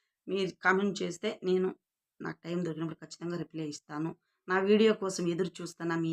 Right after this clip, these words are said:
అందరికీ కూడా పేరు పేరున thank you so much. ఇలానే సపోర్ట్ చేయండి, ఇలానే ఎంకరేజ్ చేయండి. ఇంకా మంచి మంచి వీడియోస్ తీసేకే నేనైతే ముందుకు వెళ్ళాలని నేనైతే ప్రయత్నిస్తాను.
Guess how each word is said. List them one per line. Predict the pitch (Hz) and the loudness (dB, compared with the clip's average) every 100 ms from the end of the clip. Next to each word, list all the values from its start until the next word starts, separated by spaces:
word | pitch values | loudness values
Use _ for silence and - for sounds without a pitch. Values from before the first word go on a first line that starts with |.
| 151 | -2
అందరికీ | - 160 170 185 185 185 156 | -4 -2 0 0 -2 -4 -4
కూడా | 165 160 | -4 -4
పేరు | - 165 165 | -6 -6 -6
పేరున | 160 156 156 | -4 -6 -6
thank | - 151 | -10 -12
you | 151 147 | -12 -14
so | - 151 151 | -10 -6 -2
much. | 151 170 - - - - - - - - | 0 -2 -4 -10 -10 -10 -12 -14 -12 0
ఇలానే | 185 185 180 | 4 4 2
సపోర్ట్ | - 165 175 170 | -2 -6 -4 -4
చేయండి, | - 165 165 165 | -4 -2 0 0
ఇలానే | 165 160 170 175 | 0 2 2 2
ఎంకరేజ్ | 170 165 160 160 - | -2 -4 -6 -6 -6
చేయండి. | 151 156 160 - _ _ _ _ _ _ _ - | -6 -4 -4 -6 _ _ _ _ _ _ _ -2
ఇంకా | 185 196 | 0 2
మంచి | 185 185 180 185 | 2 2 0 0
మంచి | 175 175 175 | 0 0 -2
వీడియోస్ | 175 180 175 170 | -2 -2 -2 -4
తీసేకే | - 175 170 170 165 180 | -10 -12 -8 -6 -6 -6
నేనైతే | 175 165 160 160 175 | -4 -2 -4 -4 -4
ముందుకు | 165 170 170 - | -4 -4 -4 -6
వెళ్ళాలని | 151 160 160 156 160 160 | -4 -2 -2 -2 -4 -4
నేనైతే | 151 143 147 156 | -4 -6 -8 -10
ప్రయత్నిస్తాను. | 151 143 - 151 147 _ 147 | -12 -12 -10 -10 -10 _ -10